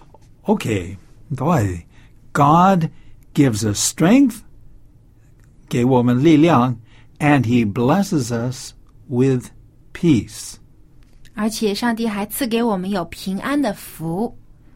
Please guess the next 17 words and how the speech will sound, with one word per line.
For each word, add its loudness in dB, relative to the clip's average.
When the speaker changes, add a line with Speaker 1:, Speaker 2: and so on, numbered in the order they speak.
Speaker 1:
嗯。 2
Speaker 2:
The -4
Lord 0
blesses 0
his -6
people -2
with -2
peace. -2
Speaker 1:
Hmm. 0
Okay, 2
now, 0
let's -2
take 0
a 2
look 2
at -4
this. -10